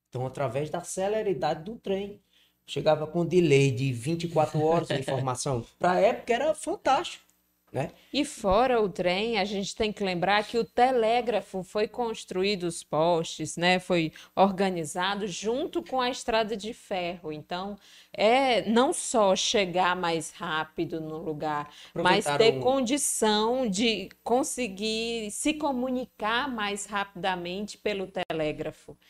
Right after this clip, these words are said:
Speaker 1: Ana Isabel,
Speaker 2: Então, isso
Speaker 1: antes de, antes de
Speaker 2: transforma o
Speaker 1: você, antes de
Speaker 2: cotidiano
Speaker 1: você
Speaker 2: da
Speaker 1: falar um pouquinho
Speaker 2: cidade.
Speaker 1: mais da, da ideia do telégrafo,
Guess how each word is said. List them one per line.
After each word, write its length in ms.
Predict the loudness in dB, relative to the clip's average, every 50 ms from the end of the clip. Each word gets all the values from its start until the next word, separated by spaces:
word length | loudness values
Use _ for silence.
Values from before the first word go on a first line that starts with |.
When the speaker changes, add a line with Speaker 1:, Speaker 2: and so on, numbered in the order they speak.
| -12
Speaker 1:
Ana 100 | -10 -10
Isabel, 340 | -6 -4 -4 -2 2 2 2
Speaker 2:
Então, 80 | 2 2
isso 200 | 0 -4 -6 -6
Speaker 1:
antes 120 | -8 -4 0
de, 60 | 2
antes 200 | 4 4 2 2
de 140 | -2 -6 -4
Speaker 2:
transforma 460 | 0 2 4 4 4 4 2 0 0
o 40 | 0
Speaker 1:
você, 160 | 0 2 2
antes 140 | 2 2 2
de 60 | 0 0
Speaker 2:
cotidiano 280 | 0 2 2 2 2
Speaker 1:
você 40 | 2 4
Speaker 2:
da 60 | 4
Speaker 1:
falar 160 | 6 8 8
um 100 | 6 6
pouquinho 220 | 4 2 2 2
Speaker 2:
cidade. 140 | 2 2 4 6
Speaker 1:
mais 400 | 6 6 6 4 2 0 -2 -4 _
da, 140 | 6 6 6
da 180 | 8 6 4 4
ideia 260 | 4 4 4 4 4
do 140 | 2 0 -2
telégrafo, 400 | -2 0 0 0 0 -2 -6